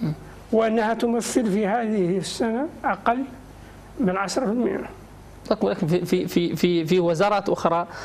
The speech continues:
Speaker 1: آه، أيضًا، آه، آه، تقوم بجانب من هذا الموضوع، مثلًا وزارة الإسكان تقوم بإنشاء مدارس، يعني، ليس ال-،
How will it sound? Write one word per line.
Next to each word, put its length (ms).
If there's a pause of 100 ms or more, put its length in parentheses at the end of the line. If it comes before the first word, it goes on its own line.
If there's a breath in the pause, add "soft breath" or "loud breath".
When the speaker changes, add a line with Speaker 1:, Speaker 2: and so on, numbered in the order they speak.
(240 loud breath)
Speaker 1:
آه، 280
أيضًا، 260
آه، 100 (100)
آه، 720
تقوم 420
بجانب 440
من 60
هذا 200
الموضوع، 300
مثلًا 180
وزارة 280
الإسكان 400
تقوم 240
بإنشاء 340
مدارس، 420
يعني، 160
ليس 220
ال-، 80